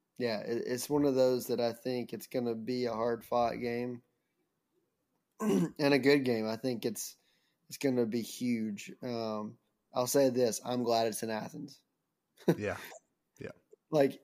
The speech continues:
Speaker 1: uh, after we went to the, um, cocktail party, we took my dad's best friend this year since my brother couldn't go. And he was talking about, he was, like, asking my dad, "You want me to get us tickets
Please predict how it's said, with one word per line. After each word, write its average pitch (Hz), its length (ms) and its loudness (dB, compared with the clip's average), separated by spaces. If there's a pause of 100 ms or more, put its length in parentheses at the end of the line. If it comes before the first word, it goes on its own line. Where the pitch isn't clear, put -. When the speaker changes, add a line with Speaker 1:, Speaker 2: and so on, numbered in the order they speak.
(100)
Speaker 1:
uh, 139 200 -2 (880)
after 147 520 6
we 139 220 2
went 135 320 2
to 135 120 -2
the, 123 360 0
um, 110 480 -2 (680)
cocktail 131 440 4
party, 117 540 0 (140)
we 131 80 -2
took 127 180 0
my 123 100 -4
dad's 120 280 2
best 107 220 -4
friend 117 180 -4
this 110 180 -8
year 110 160 -4
since 101 180 -12
my 113 120 -4
brother 113 280 0
couldn't 110 260 -6
go. 110 280 -2 (1300)
And 135 160 6
he 135 160 4
was 123 120 4
talking 127 340 4
about, 120 340 2
he 123 100 2
was, 120 120 2
like, 117 260 0
asking 123 260 0
my 117 80 -2
dad, 120 240 4
"You 127 120 2
want 131 140 2
me 127 60 0
to 127 80 0
get 127 180 2
us 120 160 0
tickets 127 480 0